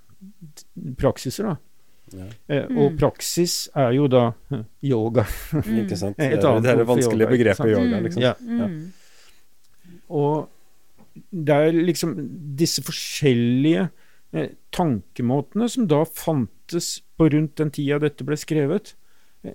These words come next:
Speaker 1: de oppsummeres, eh, og de er veldig motsetningsfylte ofte, eh, men, eh, de oppsummeres i, eh, Krishnas argumenter for at nå skal du, nå må du ta deg sammen, gutt, og så gå i, i krigen.
Speaker 2: <laughs>
Speaker 1: Eh, eh,
Speaker 3: Det er jo litt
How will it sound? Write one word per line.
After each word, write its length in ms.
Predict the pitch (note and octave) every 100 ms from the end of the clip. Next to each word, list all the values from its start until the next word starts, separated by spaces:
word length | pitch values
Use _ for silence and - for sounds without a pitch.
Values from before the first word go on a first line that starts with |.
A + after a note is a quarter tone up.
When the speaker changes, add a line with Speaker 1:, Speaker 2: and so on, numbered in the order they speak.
| -
Speaker 1:
de 220 | D#3 C#3 -
oppsummeres, 1080 | - - - - C#3+ D#3 E3+ G3 - - - - - -
eh, 240 | F3 E3+ - - - - -
og 80 | D#3
de 100 | C3
er 80 | E3
veldig 220 | F3 C3 D3+
motsetningsfylte 920 | B2 A2+ - C#3+ D#3 C3 D#3+ C#3 E3+
ofte, 440 | D#3 D#3 - B3 A#3 -
eh, 140 | D#3 D3 - - - - -
men, 220 | F3+ E3+ F3
eh, 180 | E3
de 160 | D#3+ E3
oppsummeres 720 | D3 - C#3+ D3 D3+ F#3 F#3
i, 100 | D#3+ D#3
eh, 120 | D#3 D3
Krishnas 560 | C#3 C#3 - C#3 C3+
argumenter 640 | D3+ D#3 E3 C#3 G#2+ - F3
for 140 | D#3+
at 80 | D3+
nå 120 | D3
skal 160 | C3 D#3
du, 200 | D3+ C#3+ C#3
nå 80 |
må 80 | C#3+
du 80 | E3
ta 140 | - D3+
deg 120 | -
sammen, 260 | C#3 C3+ D#3
gutt, 240 | G3+ - D#3+
og 80 | D3+
så 100 | D#3+
gå 120 | C3+ B2+
i, 340 | D3 D#3 D3
i 40 | D3+
krigen. 480 | D3+ D3+ G#3 G#3+ C3
Speaker 2:
<laughs> 320 | B2+ - -
Speaker 1:
Eh, 260 | F3 E3+ - C3+ - - - - - - -
eh, 180 | D3 D3 -
Speaker 3:
Det 120 | G3+
er 60 | C4+
jo 60 |
litt 260 | C#4+ A#3